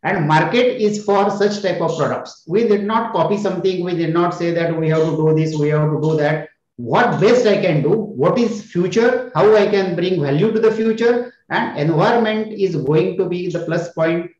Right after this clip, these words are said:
and always number one criteria for doing anything and everything. Second would be the technology.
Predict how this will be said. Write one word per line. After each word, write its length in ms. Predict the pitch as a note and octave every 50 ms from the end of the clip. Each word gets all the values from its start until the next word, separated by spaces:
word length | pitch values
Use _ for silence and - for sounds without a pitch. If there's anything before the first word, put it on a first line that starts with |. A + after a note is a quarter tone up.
| _ -
and 160 | E3 E3+ E3
always 440 | D#3 E3 D#3+ D#3+ E3 F3 F3 E3 D3+
number 320 | D#3 D3+ D3+ D#3 E3 D#3
one 180 | E3 G3+ A3 G3+
criteria 680 | F3+ E3 D3+ D3+ D3+ D#3 D3+ C#3+ C#3+ C#3 C#3 C#3 C#3 -
for 180 | D3 D3+ D3+
doing 300 | C#3+ D3 D3 D3+ D3 C3
anything 340 | D3 C3+ D3 D3 D3 C#3 C#3+
and 80 | C#3 C3+
everything. 400 | B2+ A#2 A2+ G#2+ - G#2 F2 - - _ _ _ _ _ _ _
Second 600 | - - G3 G3+ G3 G#3+ C4+ D4+ D4 C#4+ - - -
would 220 | F#3+ G3+ G3+ G3+
be 120 | G#3 A3 G#3+
the 120 | G3 F#3+
technology. 720 | D3+ D#3 C#3+ D3 D3+ C3+ A#2+ A2 G#2 - G2 F#2+ - _